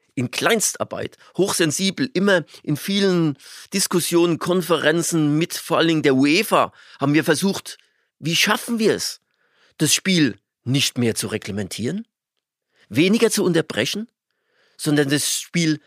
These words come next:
laufen zu lassen, schneller zu machen. Und das ist eben gerade das, was absolut kontraproduktiv ist für einen, der den Fußball liebt, wenn du im Stadion bist und es kommt wieder, es wird irgendwas überprüft,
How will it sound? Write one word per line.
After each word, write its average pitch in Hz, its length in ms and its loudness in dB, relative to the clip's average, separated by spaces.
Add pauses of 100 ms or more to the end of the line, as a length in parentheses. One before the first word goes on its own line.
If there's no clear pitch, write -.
(120)
laufen 196 460 0
zu 156 120 -6
lassen, 104 300 -6 (200)
schneller 196 480 2
zu - 160 -2
machen. 110 320 -2 (460)
Und 104 140 -2
das 185 100 2
ist 190 80 0
eben 175 200 2
gerade 160 320 2
das, - 240 2
was 160 160 2 (120)
absolut 180 440 -4
kontraproduktiv 175 1000 -2
ist 156 120 -2
für 143 140 0
einen, 156 160 2
der 156 80 0
den 139 160 0
Fußball 165 480 0
liebt, 151 400 0 (460)
wenn 147 120 0
du 156 60 2
im 143 80 0
Stadion 175 500 2
bist 175 380 0 (400)
und 143 160 -4
es 143 120 -2
kommt 147 240 -2
wieder, 165 160 2
es 131 200 -2
wird 151 160 -2
irgendwas 160 360 2
überprüft, 143 680 -2